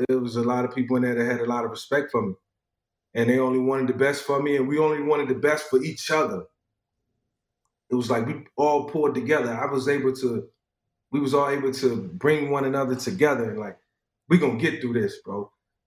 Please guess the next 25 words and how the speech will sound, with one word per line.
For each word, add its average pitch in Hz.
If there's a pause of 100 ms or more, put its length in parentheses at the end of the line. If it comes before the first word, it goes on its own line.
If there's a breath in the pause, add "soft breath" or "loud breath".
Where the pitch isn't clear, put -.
(160)
Like, 101 (1200)
don't, 151 (180)
nobody's 143
feeling 143
sorry 135
for 120
yourself. 110 (160)
Don't 156
feel 143
sorry 135
for 131
yourself. 123 (540)
Yeah, 135
this 139
hurt. 107 (680)
And 123
we're 147
in 139
a 131
situation 127
where 120
we 135
wish 156
we 151
would've, 131